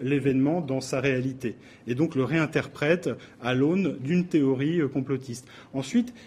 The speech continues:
il, il faut, pour qu'il y ait un bon complot, qu'il y ait un manque d'information. C'est-à-dire qu'un manque ou une distorsion de l'information. Euh, dans le cas de l'affaire D S K, par exemple, euh, on peut, euh, on peut noter que certaines informations, dans les, les premiers jours de l'affaire, sont manquantes,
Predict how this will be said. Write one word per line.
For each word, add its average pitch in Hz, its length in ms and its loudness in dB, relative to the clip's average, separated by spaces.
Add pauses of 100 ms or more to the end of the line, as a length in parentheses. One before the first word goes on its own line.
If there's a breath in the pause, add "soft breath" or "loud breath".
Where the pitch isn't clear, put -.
(140 loud breath)
il, 165 180 -2 (100)
il 160 140 -4
faut, 220 220 0
pour - 180 -8
qu'il - 160 -4
y 156 60 2
ait - 20 0
un 135 40 0
bon 147 180 -2
complot, 170 340 -2
qu'il 175 200 -2
y - 20 2
ait - 20 2
un 151 60 0
manque 208 340 2
d'information. 151 800 -2 (340 loud breath)
C'est-à-dire 139 340 -4
qu'un 143 360 -2
manque 202 240 0
ou 175 40 0
une 156 120 -2
distorsion 180 580 -2
de 135 80 0
l'information. 131 580 -4 (500 loud breath)
Euh, 113 80 -8 (120)
dans 123 140 -2
le 120 60 -4
cas 139 180 -2
de 123 60 -6
l'affaire 120 240 10
D 113 120 -8
S 110 160 -10
K, 226 240 0
par 113 160 -6
exemple, 139 440 -4 (400 loud breath)
euh, 113 100 -4 (100)
on 127 120 -2
peut, 170 420 2
euh, 110 480 -6 (320)
on 113 60 -8
peut 120 160 -6
noter 117 340 -2
que 175 300 -2 (180 loud breath)
certaines 127 400 -6
informations, 131 720 -4
dans 147 160 -2
les, 110 240 -8
les 98 120 -12
premiers 113 280 -8
jours 120 160 -6
de 110 80 -6
l'affaire, 160 480 -2
sont 143 260 -4
manquantes, 135 680 -2